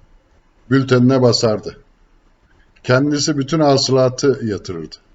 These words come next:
ve kaybederdi. Bu işin bileni yok.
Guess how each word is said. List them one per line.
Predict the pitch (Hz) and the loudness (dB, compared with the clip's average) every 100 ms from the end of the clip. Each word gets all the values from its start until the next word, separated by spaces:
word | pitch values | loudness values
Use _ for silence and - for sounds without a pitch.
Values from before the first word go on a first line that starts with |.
| - | -6
ve | 110 127 | -2 -2
kaybederdi. | - 120 123 104 82 76 - _ _ _ _ _ _ _ _ _ _ - | 0 0 0 -2 -6 -12 -14 _ _ _ _ _ _ _ _ _ _ -2
Bu | 123 | 0
işin | 123 135 113 | 2 0 0
bileni | 110 117 113 113 | 0 0 0 0
yok. | 110 110 - - | -2 -4 -8 -20